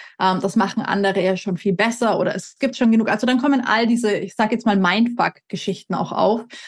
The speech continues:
ähm, so dass wir uns da wieder rausreden. Und viele behaupten dann beispielsweise auch, dass es die Intuition, die jetzt irgendwie mir ein Signal gibt, ähm, das doch nicht zu tun. Und wenn ich aber mit meinem Nervensystem nicht in der Balance bin, ist das, was wir für Intuition halten,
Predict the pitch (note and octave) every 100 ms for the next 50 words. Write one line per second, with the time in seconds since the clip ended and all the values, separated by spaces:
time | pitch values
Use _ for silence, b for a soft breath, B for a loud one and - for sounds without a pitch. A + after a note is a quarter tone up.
0 | B G3+ A3+ A3 C4 C4+ C4 A3+ A#3+ G#3
1 | G#3 G3+ F3+ F3 E3+ - D3 - E3 G3
2 | - D4 C#4+ A3+ G3 F#3+ G3 F#3 F3 F#3
3 | - F#3 F3 F3+ - E3+ F#3 F#3+ F#3+ -
4 | G3+ G#3 G#3+ G#3+ G#3+ A#3+ A#3+ G#3 G#3 -
5 | A3+ A#3+ A#3 G#3+ G#3 G3 G3+ G3+ F3 F#3+
6 | G3+ G3+ G3+ - B B B F#3+ A3+ G3+
7 | - F#3+ G#3 G3+ F#3 - F3+ - - -
8 | - B B B - G#3 A3 G#3+ F#3+ A#3+
9 | C4+ A#3 G#3+ G#3 F3 - - F#3+ G3+ A3
10 | C#4 B3 A3 - G3+ G#3+ A#3+ A3+ F#3+ F#3
11 | G3 C#4 D#4 - - F#3+ A#3 B3 A#3+ G3
12 | - G#3+ A3 - G#3 G3+ G#3 G3 A3 -
13 | G#3+ A3+ G3+ G3 G3 G3+